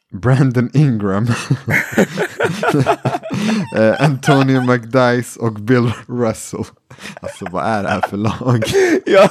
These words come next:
Speaker 2: jag älskar det. Antonio McDyess och Bill
Speaker 1: Ja.
Speaker 2: Russell. <laughs>
Speaker 1: Och vi är två pers som kör det här. Alltså,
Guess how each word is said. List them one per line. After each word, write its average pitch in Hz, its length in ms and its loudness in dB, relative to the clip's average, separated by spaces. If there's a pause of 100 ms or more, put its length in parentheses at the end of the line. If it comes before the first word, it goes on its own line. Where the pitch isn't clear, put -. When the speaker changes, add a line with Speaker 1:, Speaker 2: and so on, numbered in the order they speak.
Speaker 2:
jag 196 280 6
älskar - 460 2
det. 226 840 0
Antonio 190 440 4
McDyess 165 800 4
och 151 200 2 (420)
Bill 170 140 4
Speaker 1:
Ja. 160 360 6
Speaker 2:
Russell. 151 800 4 (300)
<laughs> 494 280 -2
Speaker 1:
Och 139 120 -2
vi 170 120 4
är 160 40 4
två 170 300 2
pers - 500 -2
som 120 220 -8
kör 135 240 2
det 104 60 -2
här. 92 200 -2
Alltså, 120 360 0